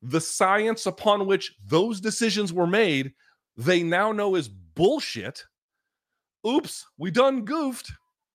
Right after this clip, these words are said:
And now into this space where we're very proud of our record. What record? What record? Show me what the record is.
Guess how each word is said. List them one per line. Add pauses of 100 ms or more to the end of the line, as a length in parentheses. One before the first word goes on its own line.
(2750)
And
now (360)
into
this
space
where
we're
very
proud
of
our
record.
What
record? (1200)
What
record? (120)
Show
me
what
the
record
is.